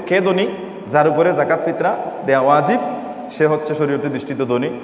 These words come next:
তাকে দেয়া যাবে না। ধনীদের নাবালেগ সন্তানকেও দেয়া যাবে না। ধনীদের নাবালিগ সন্তান যারা, তাদেরকেও জাকাত ফিতরার টাকা দেয়া যাবে না। নিজের পিতামাতাকে জাকাতের টাকা দেয়া যাবে না। আপনি অনেক টাকার মালিক, কিন্তু আপনার পিতামাতা খুব অসহায় অবস্থায় আছেন, বৃদ্ধাশ্রমের মতো এরকম অবস্থার মধ্যে আছেন,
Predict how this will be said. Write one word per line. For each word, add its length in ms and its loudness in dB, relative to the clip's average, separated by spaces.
তাকে 180 2
দেয়া 180 4
যাবে 200 2
না। 80 0
ধনীদের 440 6
নাবালেগ 360 4
সন্তানকেও 540 0
দেয়া 200 2
যাবে 220 0
না। 100 -2
ধনীদের 300 2
নাবালিগ 320 2
সন্তান 340 -2
যারা, 160 2
তাদেরকেও 400 0
জাকাত 240 0
ফিতরার 280 -2
টাকা 180 0
দেয়া 180 4
যাবে 220 2
না। 100 0
নিজের 440 4
পিতামাতাকে 520 2
জাকাতের 400 2
টাকা 180 2
দেয়া 180 2
যাবে 200 2
না। 120 -2
আপনি 340 0
অনেক 260 0
টাকার 200 2
মালিক, 260 2
কিন্তু 220 0
আপনার 240 0
পিতামাতা 380 0
খুব 320 -2
অসহায় 260 2
অবস্থায় 360 2
আছেন, 240 0
বৃদ্ধাশ্রমের 580 0
মতো 460 0
এরকম 400 2
অবস্থার 340 0
মধ্যে 220 0
আছেন, 260 0